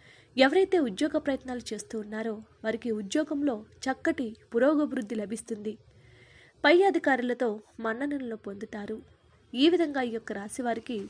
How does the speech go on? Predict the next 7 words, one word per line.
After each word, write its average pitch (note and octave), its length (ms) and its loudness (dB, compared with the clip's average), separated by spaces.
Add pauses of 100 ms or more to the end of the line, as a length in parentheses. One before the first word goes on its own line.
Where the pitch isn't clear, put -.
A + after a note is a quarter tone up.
ఎంతో G#3+ 300 -4
యోగదాయకంగానే B3+ 880 -4
ఉంది. A#3+ 360 -4 (1400)
ఇక C#4 160 6
తరువాత D#4+ 440 4
రాశి C#4+ 260 0
వారు B3 380 4